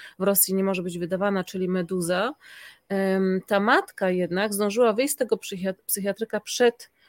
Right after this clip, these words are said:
ucieczką, e, męża już rozwiedzionego, bo w-, od-, kiedy wyszła ze szpitala, zdążyli się rozwieść, o czym Lisow mówi w prasie rosyjskiej.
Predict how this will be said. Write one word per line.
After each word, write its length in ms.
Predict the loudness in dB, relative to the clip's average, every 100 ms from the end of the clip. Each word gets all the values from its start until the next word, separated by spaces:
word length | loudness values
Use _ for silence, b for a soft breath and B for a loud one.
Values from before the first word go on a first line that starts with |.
| b -8
ucieczką, 640 | -2 -2 -2 0 0 0 -2
e, 160 | 0
męża 580 | 2 2 2 2 2 2
już 400 | 2 2 2 2
rozwiedzionego, 800 | -2 -2 0 0 0 2 0 0
bo 200 | -2 -4
w-, 100 | -4 -4
od-, 200 | -6 _ _ _ -6
kiedy 200 | -4 -2
wyszła 260 | 0 0
ze 80 | -2
szpitala, 420 | -6 0 4 4
zdążyli 340 | 2 -2 -4 -4
się 160 | -2
rozwieść, 300 | -2 -2 -6
o 80 | -10
czym 180 | -6 -4
Lisow 320 | -2 -4 -4
mówi 220 | -6 -6
w 80 | -10
prasie 300 | -6 -4 -4
rosyjskiej. 640 | -6 -4 -6 -4 -2 -2